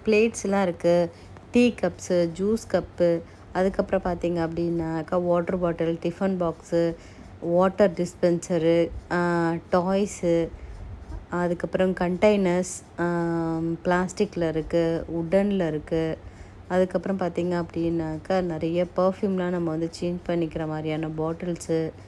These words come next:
அதுக்கப்புறம் லிக்விடெல்லாம் நம்ம தனியா செப்பரேட் பண்ணிக்கிற மாதிரி, ஆ, ஸ்ப்ரே பண்ற மாதிரி பாட்டில்ஸு, வாட்டர் பாட்டில்ஸு, ஆ, ஃப்ளாஸ்க்கு,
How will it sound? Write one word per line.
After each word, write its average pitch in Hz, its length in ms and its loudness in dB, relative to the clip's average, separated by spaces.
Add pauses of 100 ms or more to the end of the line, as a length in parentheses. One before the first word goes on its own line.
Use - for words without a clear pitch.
(460)
அதுக்கப்புறம் 185 640 0
லிக்விடெல்லாம் 190 500 2
நம்ம 185 220 0
தனியா 170 280 0
செப்பரேட் 180 480 -2
பண்ணிக்கிற 165 380 -2
மாதிரி, 165 600 -2
ஆ, 160 320 -2
ஸ்ப்ரே 156 540 0
பண்ற 170 340 0
மாதிரி 156 260 -2
பாட்டில்ஸு, 156 680 -4
வாட்டர் 170 320 -2
பாட்டில்ஸு, 160 600 -4 (680)
ஆ, 170 200 0 (800)
ஃப்ளாஸ்க்கு, 175 720 -2